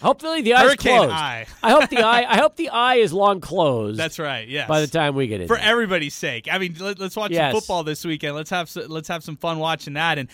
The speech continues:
Speaker 2: I'm happy that you're getting a chance to go with the team this weekend. That'll be a lot of fun. We, uh, are, are we gonna get a, a guest appearance, hopefully, on Miner Talk if the timing permits from you?
Speaker 1: Sure, and I'll even, uh, I'll even call into the show Friday.
Speaker 2: Great.
Speaker 1: We, we, we land around three forty-five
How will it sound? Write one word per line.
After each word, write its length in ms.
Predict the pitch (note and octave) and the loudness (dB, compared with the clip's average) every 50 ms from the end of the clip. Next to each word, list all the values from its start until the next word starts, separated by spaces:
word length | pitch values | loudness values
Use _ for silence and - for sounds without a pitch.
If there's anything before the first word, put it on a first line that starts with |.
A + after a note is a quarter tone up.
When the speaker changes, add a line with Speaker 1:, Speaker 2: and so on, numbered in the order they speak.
| - - | -12 -4
Speaker 2:
I'm 120 | - G3 F#3+ | -2 0 0
happy 220 | G#3 B3 C#4 C4 | 0 0 0 -2
that 160 | G3+ G3+ - | -4 -4 -4
you're 80 | - F#3 | -4 -4
getting 180 | E3 G#3 G3+ F#3 | -2 -2 -2 -2
a 40 | |
chance 240 | D#3 - G3+ F#3+ E3+ | -4 -4 -4 -4 -4
to 60 | - F3 | -6 -6
go 80 | F#3+ | -6
with 100 | F#3 - | -6 -6
the 60 | - C#3+ | -8 -14
team 320 | - - F3 G#3+ A#3+ F#3+ | -8 -6 -6 -4 -4 -4
this 140 | D3 - - | -6 -6 -8
weekend. 180 | D3 B2+ B2+ C3+ | -8 -6 -6 -4
That'll 140 | D#3+ G#3 G#3+ | -4 -4 -4
be 80 | G3 | -4
a 60 | F3 D#3+ | -4 -4
lot 180 | D#3+ D#3 D3+ | -2 -4 -4
of 60 | C#3+ - | -6 -6
fun. 180 | - F3 E3 _ - - - | -6 -6 -6 _ -10 -12 -4
We, 200 | E3 F3+ G#3 A3 | -2 0 2 4
uh, 240 | G#3+ F#3+ F3 E3+ D#3+ - - | 4 4 4 2 0 -2 -8
are, 120 | D#3+ D#3+ _ - | -12 -12 _ -8
are 140 | - D#3+ E3+ | -4 -4 -2
we 100 | F3 F#3+ | -2 -2
gonna 160 | F3+ G3+ F#3+ | -4 -4 -4
get 160 | F3 F#3 F#3 F3 | -4 -4 -4 -4
a, 140 | D3+ C#3 - | -4 -6 -8
a 60 | D3+ | -12
guest 340 | C3+ - D#3+ F3 - - F3+ | -8 -6 -6 -6 -6 -8 -12
appearance, 380 | - - - F3 F3+ F3 - | -12 -10 -8 -8 -6 -8 -8
hopefully, 380 | - - D#3+ F3 - - G#3 G3 | -6 -6 -6 -6 -4 -4 -2 -2
on 120 | E3+ C#3 B2+ | -2 -2 -4
Miner 300 | B2 A#2+ C3 D#3 F#3 G3+ | -6 -6 -4 -4 -4 -6
Talk 300 | - - G#3 G3+ - - | -4 -2 -4 -4 -4 -4
if 220 | D#3+ E3+ E3 - - | -6 -6 -6 -6 -6
the 340 | E3+ D#3+ D#3 C#3+ C3+ B2+ - - - - | -6 -4 -4 -4 -6 -8 -12 -18 -20 -14
timing 360 | - - E3 F3 F#3+ F#3+ F3 | -6 -2 -2 0 0 -2 -4
permits 340 | - D#3 C#3+ D3 E3+ F#3+ - | -6 -8 -8 -8 -8 -10 -10
from 160 | - A3+ A3 | -12 -10 -8
you? 160 | A3+ A#3 A#3+ A3 | -8 -8 -10 -10
Speaker 1:
Sure, 340 | - - - D#4+ E4+ E4+ D4 | -8 -6 -2 2 6 6 6
and 80 | A#3+ G#3+ | 8 8
I'll 160 | A#3+ C4 C4 | 6 6 6
even, 280 | A#3+ G#3 G#3+ G#3 G3+ G3+ | 6 4 4 4 4 4
uh, 160 | G3+ G3 G3 | 4 4 4
I'll 100 | G3+ G3+ A#3 | 6 4 4
even 140 | G3+ G3+ E3+ | 4 4 2
call 160 | - F3 G3 | 4 4 4
into 160 | G#3+ E3+ F#3 | 4 4 2
the 80 | F3+ D#3 | 2 2
show 180 | - F#3+ G3+ | 2 0 0
Friday. 460 | - - E3+ F3 A3+ A3+ C#3 F#2+ - - | 0 0 2 2 2 2 0 -4 -8 -10
Speaker 2:
Great. 300 | - D#3+ F3 G#3+ G3 - | -8 -2 0 0 0 2
Speaker 1:
We, 120 | F3 F#3 G3+ | 4 2 4
we, 60 | G3 | 4
we 160 | F#3+ A3 A3 | 2 0 2
land 560 | F3+ F3+ F3 F3+ G3+ B3 B3 A#3 G#3 G3+ F#3+ F#3 | 2 2 4 4 4 4 4 4 4 2 2 2
around 540 | F#3 F3 E3+ E3+ E3+ E3+ D#3+ D#3 D3 - - | 2 4 4 4 4 4 2 0 -6 -8 -6
three 220 | - D3+ F3 F#3+ F3 | -4 -2 0 0 0
forty-five 1120 | - - G3 F#3+ E3+ D3 B2+ - - - E3+ F3 E3+ D#3 C#3 C3 C3 C#3 C3 A#2+ - | 2 4 4 4 4 2 0 -2 2 4 6 8 8 8 6 6 4 2 -2 -6 -18